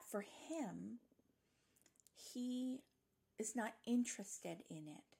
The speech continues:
in the sense that he is not interested in doing this work himself or learning more about it. He wouldn't be interested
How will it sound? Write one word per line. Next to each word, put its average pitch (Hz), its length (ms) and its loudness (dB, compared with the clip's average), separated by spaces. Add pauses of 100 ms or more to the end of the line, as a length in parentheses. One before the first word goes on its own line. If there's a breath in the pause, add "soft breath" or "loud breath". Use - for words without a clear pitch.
(680 loud breath)
in 240 180 6
the 247 60 6
sense 208 540 -2
that 160 300 -2 (640)
he 240 160 2
is 240 140 2
not 220 280 4
interested 196 580 -4 (100)
in 175 500 -6 (600)
doing 180 320 -4
this 175 220 -6
work - 180 -10
himself - 500 -8 (300)
or 196 240 4
learning 175 420 -2
more 160 300 -8
about - 220 -10
it. - 100 -12 (400 loud breath)
He 247 460 0
wouldn't 214 400 0
be 196 400 0 (800)
interested 190 600 0